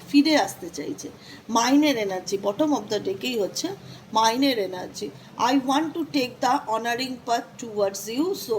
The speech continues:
I am taking responsibility for my situation first।" কারণ যে ব্যক্তি দায়িত্ব নিতে ভয় পেত, অস্বীকার করত, ইগনোর করত, সে তোমার লাইফে ফিরতে চায়, সে তোমার রেসপন্সিবিলিটি নিতে চায়।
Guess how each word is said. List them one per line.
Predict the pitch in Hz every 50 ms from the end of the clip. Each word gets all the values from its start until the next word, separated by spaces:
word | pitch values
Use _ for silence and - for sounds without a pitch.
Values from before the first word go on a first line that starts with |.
| - -
I | 214 208 202 202 202
am | 208 202 - - 233
taking | 202 214 - 294 311 311 302
responsibility | 254 233 240 - - 277 269 277 320 320 285 - 339 302 277 285 285 285 285 294 285 262 277 - -
for | 208 190 185 185 190 196
my | 196 202 202 202 - -
situation | 269 269 - - 269 269 254 - 285 294 311 330 - - - - - - - -
first।" | 262 254 226 - - - - - - - - - - - - -
কারণ | - 247 240 254 262 262
যে | 233 269 294 302
ব্যক্তি | 269 294 294 285 - 311 311
দায়িত্ব | 269 262 226 233 233 233 - 233 233
নিতে | 240 254 240 - 233 226
ভয় | 220 208 214 214 233 233 233
পেত, | 269 254 233 - 269
অস্বীকার | 277 269 220 196 196 - - 247 - 269 254 247 -
করত, | - 240 233 233 -
ইগনোর | 269 208 208 220 - 226 240 247 262 269
করত, | 277 247 226 - - 254
সে | 269 - - 294
তোমার | 285 - 240 240 240 233 226
লাইফে | 220 214 214 208 - 233 233
ফিরতে | - - 269 277 - - 294 302
চায়, | 285 - 302 294 285
সে | 285 - 226 214
তোমার | 220 208 196 196 190 190
রেসপন্সিবিলিটি | 208 208 208 - - 269 269 269 277 285 285 269 269 277 277 269 269
নিতে | 269 269 269 - 277
চায়। | 277 - 277 262 269 -